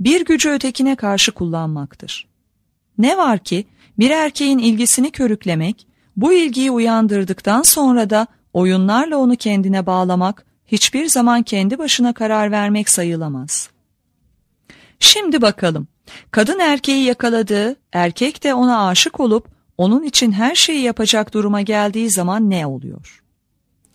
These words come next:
Kadının karşısına yepyeni bir sorunlar dizisi çıkıyor. Kadın artık zehrini akıtabilir, ağını açıp yakaladığı avı incelemeye başlayabilir.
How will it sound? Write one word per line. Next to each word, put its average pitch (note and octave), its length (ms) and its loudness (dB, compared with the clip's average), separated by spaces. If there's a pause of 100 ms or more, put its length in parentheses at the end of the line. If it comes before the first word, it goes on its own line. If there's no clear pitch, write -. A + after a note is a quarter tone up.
(600)
Kadının A#3+ 420 2
karşısına D4+ 600 2
yepyeni D4 520 0
bir D4 140 -2
sorunlar C4+ 640 2
dizisi E3 340 -2
çıkıyor. - 640 -8 (560)
Kadın G3 400 -2 (320)
artık B3+ 420 2
zehrini G3+ 440 0
akıtabilir, E3 800 -6 (360)
ağını F#3 420 4
açıp C#4 360 -2
yakaladığı F#3+ 640 -2
avı B3+ 240 -2
incelemeye E3+ 720 -2
başlayabilir. F3 840 -6